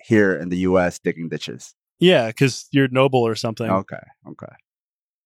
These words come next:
Speaker 1: So we keep hearing about military spending in this country and how we spend exponentially more than every other country. And it's talked about as if the money goes directly to you,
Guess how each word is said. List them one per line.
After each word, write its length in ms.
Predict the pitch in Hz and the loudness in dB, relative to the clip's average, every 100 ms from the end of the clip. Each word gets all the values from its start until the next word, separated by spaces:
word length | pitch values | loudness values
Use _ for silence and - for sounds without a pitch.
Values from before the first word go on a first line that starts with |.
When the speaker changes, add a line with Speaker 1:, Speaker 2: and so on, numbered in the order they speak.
| _ | _
Speaker 1:
So 300 | - 165 151 - | -2 0 0 -2
we 160 | 143 | -4
keep 320 | 170 - 220 - | -4 -2 -2 0
hearing 360 | - 160 147 | 2 2 2
about 360 | 123 117 113 - | 2 4 4 2
military 500 | 113 113 113 - 104 | 0 2 2 2 -2
spending 340 | - - 104 95 | -2 -2 -2 -2
in 80 | |
this 120 | 90 - | -6 -6
country 340 | 101 - 95 | -6 -2 -2
and 80 | 90 | 0
how 140 | 98 | 0
we 100 | 98 | -2
spend 340 | - - 104 - | -4 0 0 0
exponentially 840 | 101 - 101 98 95 - 98 92 | -8 -4 -2 -2 -2 -4 -2 -2
more 500 | 90 90 90 90 90 | -2 -2 2 4 2
than 180 | 85 92 - | 2 -2 2
every 280 | 98 95 | 0 2
other 160 | 90 87 | -2 -4
country. 480 | - 92 - 85 80 _ - _ _ - | -6 -6 -4 -4 -6 _ -20 _ _ 0
And 100 | 127 | 0
it's 100 | - | 0
talked 300 | - 143 - | -2 0 0
about 240 | 117 110 | 2 2
as 180 | 107 104 | 2 0
if 140 | 110 | -4
the 80 | - | -2
money 220 | 101 107 | 0 0
goes 300 | 98 98 98 | 2 0 0
directly 540 | - 101 98 104 98 90 | -2 0 0 -2 -4 -4
to 100 | - | -4
you, 280 | 107 135 85 | 0 2 0